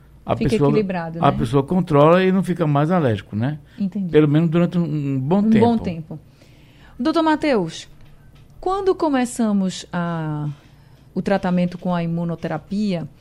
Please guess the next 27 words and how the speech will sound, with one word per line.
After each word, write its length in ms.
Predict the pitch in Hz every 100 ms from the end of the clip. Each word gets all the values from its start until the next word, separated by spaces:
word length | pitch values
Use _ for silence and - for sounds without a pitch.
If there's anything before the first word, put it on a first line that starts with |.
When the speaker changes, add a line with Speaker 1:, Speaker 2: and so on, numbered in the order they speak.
| - - - - -
Speaker 2:
o 100 | 233
que 140 | 339
que 80 | 339
vocês 340 | 320 320 294 269
avaliam, 420 | 247 247 226 208
assim, 200 | 202 196
pra 120 | 202
dizer, 140 | 190
"Não, 180 | 196 170
tá 220 | 151 190
na 160 | 190 190
hora 160 | 180 180
de 80 |
você 180 | 180 185
começar 360 | 180 180 180 175
a 20 |
imunoterapia", 640 | 170 170 165 170 - 240 -
ou 120 | 240
já 300 | 226 208 247
no 140 | 311 294
início 500 | 226 214 233 - 208
de 100 | 214
um 140 | 196
quadro 540 | - 180 170 175 170 - - - - -
de 140 | 180
alergia, 500 | 175 180 175 165 165
assim, 380 | 160 170 160